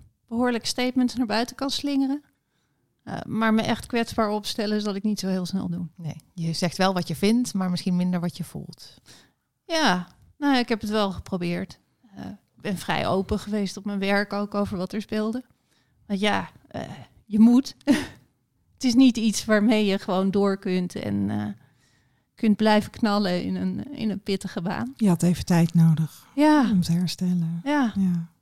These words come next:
Speaker 1: Even tijd, rust en ja, je
Speaker 3: Ja.
Speaker 1: zit in het begin, eh, zit je zo te googlen,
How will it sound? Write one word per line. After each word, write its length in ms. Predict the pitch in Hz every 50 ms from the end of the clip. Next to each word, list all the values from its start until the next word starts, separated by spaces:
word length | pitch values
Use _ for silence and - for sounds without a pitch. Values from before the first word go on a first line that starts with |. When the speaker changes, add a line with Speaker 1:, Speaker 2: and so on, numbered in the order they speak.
| _ _
Speaker 1:
Even 300 | _ 262 254 220 - -
tijd, 500 | - 247 240 247 254 262 262 - - - - _
rust 520 | - 233 247 262 262 262 262 - - - -
en 220 | - 240 233 226 214 -
ja, 260 | - - 240 220 - - - - _ _
je 100 | - 214 247
Speaker 3:
Ja. 20 |
Speaker 1:
zit 220 | 233 - 277 254 -
in 160 | - - 220
het 120 | 233 220 208
begin, 560 | 254 240 - - 247 240 226 220 220 202 - - _ _ _ _ _ _ _ _ _ _ _ _ _ _
eh, 280 | - 220 220 196 196 190 185 127 107 - - _ _ _ _
zit 280 | _ - - 254 233 -
je 100 | 240 220
zo 580 | 196 196 247 247 254 254 254 262 262 262 247 226 - - _ _ _ _ _ _ _ _ _ _ _ _ _ _ _ _
te 100 | - 190
googlen, 520 | 185 196 190 190 190 190 190 190 196 196